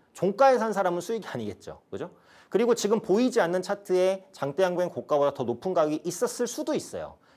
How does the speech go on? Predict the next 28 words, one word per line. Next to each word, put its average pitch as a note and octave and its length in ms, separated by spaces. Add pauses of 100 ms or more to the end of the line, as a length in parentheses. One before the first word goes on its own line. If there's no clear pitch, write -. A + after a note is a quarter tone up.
그때 A#3+ 260
매수했으면은 A#2+ 800
손해긴 A3 440
할 D3+ 120
거고, C#3+ 300
그죠? D#3+ 180 (300)
어쨌든 B3+ 460
지금 F3+ 320
이 D#3+ 140
종목을 A3 500
보유한 E3 440
사람들은 C#3+ 720 (180)
대부분 F#3 480
이익이긴 B2+ 600
하나, C#3+ 420 (180)
네, - 120
백 - 200
퍼센트 F#3 380
모두 D3+ 640
이익은 C3+ 520 (400)
아닙니다. G#2+ 480 (240)
물려있는 F#3 500
사람도 D3 280
분명히 A#2 460
있을 C3+ 260
수도 E3+ 440 (240)
있고요. E2 360 (460)
그런데 F3 480